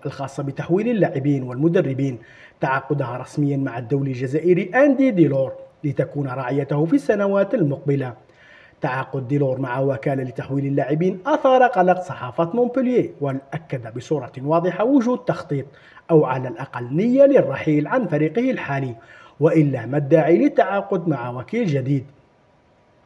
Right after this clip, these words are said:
موقع علي بايات قال أن أسباب التعاقد مع وكيل ليست واضحة لغاية الآن،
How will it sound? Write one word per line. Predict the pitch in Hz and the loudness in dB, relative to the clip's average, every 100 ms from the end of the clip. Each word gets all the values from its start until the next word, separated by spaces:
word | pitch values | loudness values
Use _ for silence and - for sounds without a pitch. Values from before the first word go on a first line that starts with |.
| _ _ _ - | _ _ _ 2
موقع | 254 277 294 269 | 4 6 4 4
علي | 208 202 | 4 2
بايات | 170 165 123 110 | -2 -6 -6 -8
قال | - 143 135 | -6 -4 -4
أن | 127 135 | -4 -8
أسباب | 123 - 143 | -8 -4 -2
التعاقد | 131 135 131 131 135 | -4 -6 -6 -6 -6
مع | 139 120 | -6 -6
وكيل | 131 131 156 151 | -8 -2 2 4
ليست | 160 233 - 254 262 | 4 2 4 2 4
واضحة | 294 277 - | 4 4 2
لغاية | 247 208 165 156 151 | 0 2 4 4 2
الآن، | 147 131 143 127 | -2 -2 -4 -4